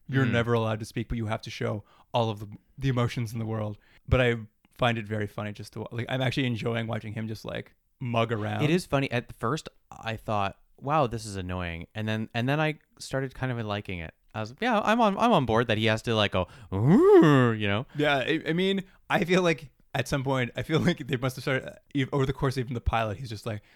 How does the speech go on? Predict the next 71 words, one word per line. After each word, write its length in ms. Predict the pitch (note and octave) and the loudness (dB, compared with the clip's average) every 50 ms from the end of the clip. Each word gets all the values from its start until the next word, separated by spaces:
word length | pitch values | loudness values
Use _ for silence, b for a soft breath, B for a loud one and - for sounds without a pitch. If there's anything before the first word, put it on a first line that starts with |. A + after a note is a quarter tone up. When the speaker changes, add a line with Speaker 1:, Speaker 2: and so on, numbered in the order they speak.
| b b b b b _ | b b b b b _
Speaker 1:
"Well, 140 | C3 C3+ D3 | 4 6 6
I 80 | C#3+ C3+ | 6 6
guess 200 | D#3 E3+ - - | 4 2 2 0
I'm 120 | E3+ D#3+ | -2 -2
just 180 | D3+ D3 - - | -2 -4 -4 -4
gonna, 180 | D#3 D#3 D3 | -4 -2 -2
like, 380 | C#3+ D3 C#3 C#3 C3 - - - _ _ _ - | 0 0 0 -2 -2 -6 -18 -20 _ _ _ -12
go 160 | - D#3 C#3+ | -4 -4 -4
cra-," 240 | C3+ - - D3 D#3 - - | -4 -4 -4 -4 -4 -4 -4
'cause 120 | - C3 | -6 -6
he 60 | C#3 | -4
just, 160 | C#3+ E3 E3 E3 | -4 -6 -4 -4
like, 120 | F3+ E3 | -4 -2
gives 180 | C#3+ D3 C3 - | 0 -2 -2 -2
crazy 540 | - - - A#2+ A#2+ A#2+ C3+ B2+ B2 A#2 | -8 -10 -8 -6 -4 -4 -4 -4 -4 -6
eyes. 220 | G#2 G2+ A2+ C3 C3 | -4 -2 -4 -2 -4
It 40 | A#2 | -6
was 120 | G#2 G#2 | -6 -6
like, 120 | A2 G2+ - G#2 | -8 -8 -6 -8
Speaker 2:
Yeah. 100 | F#2+ D#2+ | -8 -6
Speaker 1:
"What 260 | A#2 A#2 A#2 A#2 C3+ | -6 -6 -6 -6 -6
is 100 | E3+ D3 | -6 -6
Speaker 2:
It, 40 | - | -6
Speaker 1:
happening?" 580 | C#3 E3+ A#3+ D4 D#4+ - - C#3 B2+ B2+ B2 - | -6 -4 -4 -4 -4 -2 -2 0 0 0 0 0
Speaker 2:
it's, 100 | B2 C#3+ | 2 4
it's 280 | D#3+ D3+ E3+ C#3 E3 | 2 2 2 2 2
almost 300 | D#3 D3+ D#3 E3 D#3+ - | 2 4 4 4 2 0
like 120 | C#3+ B2+ A#2 | -2 -2 0
he's 140 | B2 G#2 | -2 -2
gonna 140 | G#2+ A2+ A2+ | 0 0 0
look 140 | G#2+ G#2+ - | 0 0 -2
at 80 | A2 - | -4 -4
the 120 | G2+ F#2+ | -2 0
audience 320 | F2+ F#2 F2+ F#2+ F#2 F2+ | 0 0 0 -2 -6 -6
and, 40 | - | -6
like, 160 | F#2+ F2+ E2 | -8 -8 -6
roll 180 | - F#2+ F2+ F2+ | -4 -4 -4 -4
his 120 | E2+ D2+ | -4 -4
eyes, 200 | F2 E2+ E2 D#2+ | -4 -4 -4 -4
like, 160 | D#2 E2 D#2+ - | -6 -10 -12 -10
"Can 100 | - F2 | -12 -10
you 40 | |
believe 220 | D#2+ F2 F2+ G2+ F#2+ | -8 -6 -6 -6 -4
what 80 | G2+ G2+ | -4 -4
I'm 100 | G#2+ G#2 | -2 0
dealing 280 | A2 A2 A2 A#2 A#2 | 0 2 2 2 2
with?" 200 | A#2 A#2 B2 A#2+ - _ - - | 2 2 0 -2 -4 _ -4 0
Speaker 1:
I, 160 | C#3+ D3+ - D3 | 0 2 2 2
I 40 | D3 | 2
mean, 200 | C#3+ D#3+ D#3 C#3 | 4 2 2 0
it's 160 | - D3 C#3 - | -2 -4 -2 -2
a 80 | C#3 | -2
lot 260 | C3+ B2+ A#2+ A2+ A2+ A2+ | -2 0 0 0 -2 -2
like 220 | A2+ G#2 - - | -4 -10 -10 -8
that, 180 | - G#2+ G#2+ A2+ | -6 -6 -4 -4
and 100 | A#2+ - | -4 -4
I, 180 | B2+ C3 - - - _ - | -4 -4 -6 -8 -12 _ -2
it's, 180 | - F#3 D3 - | -2 -2 -2 2
it's 160 | E3+ F3+ C#3+ | 0 0 0
grown 340 | B2+ D3 C#3+ D3 C#3 C3+ B2+ | 2 0 2 4 4 4 2
on 100 | A#2+ A#2 | 2 0
me 80 | A#2 | 0
as 100 | A2+ G#2+ | -2 -2
I, 140 | A2+ A2 A2+ A2+ | -2 -2 -2 -2
as 220 | - A#2 A2 A2+ | -4 -4 -4 -4
I 60 | A2+ | -4
watch 240 | G#2+ A2 A2 G2+ - | -4 -6 -8 -8 -10
the 80 | - - | -14 -14
pilot. 400 | - - A2 G#2 G#2+ A2 - - b b b b b b b b b | -10 -8 -8 -8 -8 -10 -12 -14 b b b b b b b b b
His 180 | - - C3+ B2 | -8 -8 -8 -8
queen 500 | - - - C#3 D3 F3 G3+ C4 C#4+ | -6 -6 -4 -2 -2 -2 -2 -4 -6